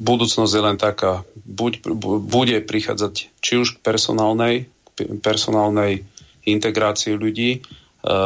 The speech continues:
náš cieľ nie je teraz, e, úplne každého jedného zintegrovať alebo podobne. Proste my tvrdíme, že o nejaký extrém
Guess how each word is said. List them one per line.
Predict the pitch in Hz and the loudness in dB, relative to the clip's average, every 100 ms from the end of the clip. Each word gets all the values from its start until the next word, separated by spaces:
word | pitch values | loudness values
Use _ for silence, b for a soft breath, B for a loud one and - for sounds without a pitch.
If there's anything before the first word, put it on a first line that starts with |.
| 101 | 2
náš | 107 110 - | 2 0 0
cieľ | 107 101 | 0 0
nie | 104 107 | 2 2
je | 104 98 | 2 0
teraz, | 98 95 95 - | -2 -2 -2 -2
e, | 95 | 0
úplne | 92 92 107 107 101 | 0 2 0 0 0
každého | 92 104 98 98 95 | 2 0 0 0 2
jedného | 98 98 104 95 95 92 B B B _ | 2 2 2 2 2 0 B B B _
zintegrovať | 101 90 107 107 110 - 101 98 | -2 2 2 2 0 2 2 4
alebo | 98 95 | 2 0
podobne. | 101 101 101 98 | -2 -2 0 -2
Proste | 92 101 - | -2 -4 -2
my | 101 98 | -2 -2
tvrdíme, | 95 95 101 98 92 | -2 0 2 2 4
že | 95 92 90 - | 4 2 0 -2
o | 107 104 - | 0 0 -2
nejaký | - 107 104 - - | 0 0 0 -2 0
extrém | 110 107 - 104 98 | 0 0 0 0 2